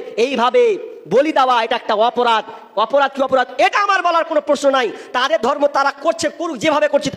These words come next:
আমার কোনো এর ব্যাপারে আঙুল তোলা দরকার নাই। তারা যে প্রতি বছর বলি দিচ্ছে, এটা তাদের অন্যায় নয়। শুধু মুসলিমরা যখনই একটা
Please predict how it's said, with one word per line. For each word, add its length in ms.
আমার 320
কোনো 200
এর 100
ব্যাপারে 220
আঙুল 180
তোলা 180
দরকার 300
নাই। 220
তারা 200
যে 100
প্রতি 240
বছর 260
বলি 240
দিচ্ছে, 340
এটা 140
তাদের 200
অন্যায় 360
নয়। 240
শুধু 160
মুসলিমরা 640
যখনই 460
একটা 200